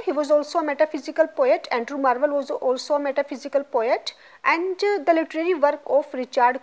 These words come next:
Crusoe was Delights of the Muses, Steps of the Temple. Okay, both were the literary composition of Richard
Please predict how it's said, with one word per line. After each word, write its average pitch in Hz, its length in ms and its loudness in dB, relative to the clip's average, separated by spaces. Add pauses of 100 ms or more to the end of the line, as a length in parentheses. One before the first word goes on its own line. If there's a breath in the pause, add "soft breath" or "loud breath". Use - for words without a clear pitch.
Crusoe 233 640 -4 (680 soft breath)
was 254 440 4 (720)
Delights 294 540 2
of 359 120 -4
the 359 140 -2
Muses, 359 680 0 (200)
Steps - 720 -2
of 208 260 -4
the 294 120 4 (380)
Temple. 202 440 0
Okay, 440 220 -2 (260)
both 285 320 2 (220)
were 226 180 0 (300)
the 233 120 0
literary 240 380 -2
composition 285 680 -2
of 403 260 -2
Richard 220 480 -2